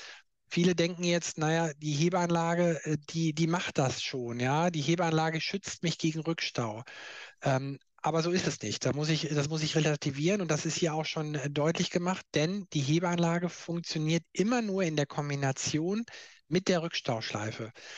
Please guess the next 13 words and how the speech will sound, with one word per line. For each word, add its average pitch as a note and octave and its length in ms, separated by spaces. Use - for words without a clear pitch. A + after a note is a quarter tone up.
Das - 200
heißt, D#3 220
unser G#3 240
Produkt, E3+ 540
das C#3+ 180
wir D#3+ 160
bei D3 100
Jungpumpen D3+ 500
herstellen E3+ 500
und D3 100
auch - 100
gerne F3+ 280
liefern, G#3 480